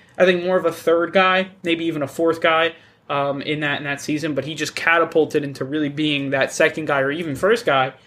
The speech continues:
with thirteen and a half sacks, and he just had a great season, and I think he gets paid. I think a lot of people are saying a million per sack, and that, that would put him around thirteen million A A V,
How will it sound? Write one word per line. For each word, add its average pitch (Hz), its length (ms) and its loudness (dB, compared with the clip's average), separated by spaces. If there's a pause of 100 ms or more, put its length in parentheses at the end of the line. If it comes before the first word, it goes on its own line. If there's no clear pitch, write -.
(120)
with 147 160 0
thirteen 151 340 2
and 135 80 -4
a - 20 -6
half 127 120 -6
sacks, 170 560 2 (260)
and 147 80 -6
he 180 100 -4
just 160 200 -4
had 147 120 8
a 135 40 4
great 151 420 2
season, 165 320 -2
and 151 100 -2
I 147 60 0
think 175 220 -2
he 170 80 -4
gets 143 200 2
paid. 160 560 2 (300)
I 165 160 -2
think 170 160 2
a 156 60 6
lot 151 200 6
of 170 60 -4
people 180 240 2
are 156 60 4
saying 160 320 0
a 139 40 -2
million 151 360 0
per 151 160 -2
sack, 156 400 0
and 135 320 -6 (160)
that, 143 160 6
that 147 100 4
would 147 160 2
put 160 80 0
him 151 140 -4
around 139 220 -4
thirteen 151 360 -2
million 143 320 -4
A 143 280 0
A - 20 -4
V, 175 400 0